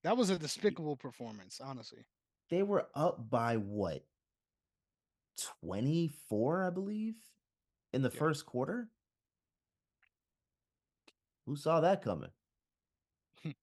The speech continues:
Speaker 1: Nobody. Not even the
Speaker 2: You know what I'm
Speaker 1: Giants.
Speaker 2: saying?
Speaker 1: Yeah.
Speaker 2: Not even the Giants. The Giants like, "What the hell y'all doing?" Like, I, if you're not gonna show up and play, it is what it is. And I, I get DeVonta Smith was out.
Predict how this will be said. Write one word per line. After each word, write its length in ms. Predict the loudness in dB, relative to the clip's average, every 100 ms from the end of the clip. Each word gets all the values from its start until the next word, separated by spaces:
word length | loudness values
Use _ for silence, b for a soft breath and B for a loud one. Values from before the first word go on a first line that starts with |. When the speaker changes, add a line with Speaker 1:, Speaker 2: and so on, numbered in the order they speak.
| _ -12
Speaker 1:
Nobody. 480 | -8 -4 -4 -4 -8 -4
Not 200 | 0 2
even 160 | 2
the 80 | 2
Speaker 2:
You 120 | 2 2
know 20 |
what 20 |
I'm 60 | 4
Speaker 1:
Giants. 180 | 4 2
Speaker 2:
saying? 260 | 2 0 0
Speaker 1:
Yeah. 140 | -2
Speaker 2:
Not 200 | 2 4
even 140 | 6 6
the 80 |
Giants. 360 | 6 4 2 0
The 60 | 0
Giants 300 | 2 4 4
like, 100 | 2
"What 80 | 2
the 80 |
hell 180 | 2 4
y'all 160 | 6 4
doing?" 280 | 2 -2 -4 _ _ _ _ _ _ _ _ _ _
Like, 200 | -6 -6 -8
I, 240 | -8 -8 -12 _ _ _ _ _ _ _ 0
if 160 | 4
you're 100 | 4
not 160 | 4 4
gonna 160 | 4
show 320 | 2 2 4 6
up 320 | 4 0 -8 _ _ -6
and 120 | -4
play, 360 | 0 2 2 -2 _ _ _ _ _ _ -6
it 100 | -4
is 160 | -4
what 140 | -4 -6
it 80 | -8
is. 260 | -12 -16 _ _ _ _ _ -10
And 100 | -4
I, 160 | -2 -2 -2
I 160 | -4
get 420 | -4 -2 0 0
DeVonta 420 | 0 -2 -2 -2 -4
Smith 280 | -4 -4
was 160 | -4 -2
out. 300 | -2 -2 -4